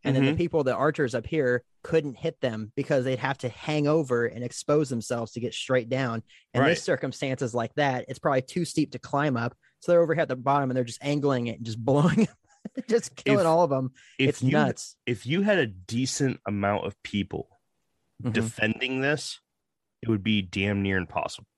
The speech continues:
Speaker 2: It would be, y-, I mean, without modern m-, mili-,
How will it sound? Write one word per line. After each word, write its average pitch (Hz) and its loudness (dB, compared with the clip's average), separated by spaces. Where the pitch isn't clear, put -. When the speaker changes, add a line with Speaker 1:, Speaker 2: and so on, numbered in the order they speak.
Speaker 2:
It 98 0
would 101 2
be, 92 -2
y-, 127 0
I 113 2
mean, 120 2
without 123 0
modern 101 0
m-, 107 -8
mili-, 104 0